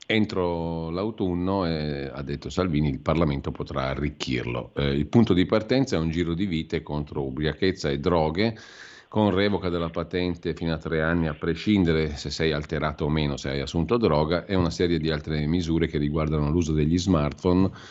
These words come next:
che causano il quindici per cento degli incidenti,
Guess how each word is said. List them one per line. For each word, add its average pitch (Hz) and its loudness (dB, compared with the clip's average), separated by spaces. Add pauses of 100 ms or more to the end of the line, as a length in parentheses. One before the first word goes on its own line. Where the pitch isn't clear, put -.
(320)
che 92 0
causano 101 4
il 85 0
quindici 113 2
per 82 0
cento 92 -2
degli 80 0
incidenti, 76 -2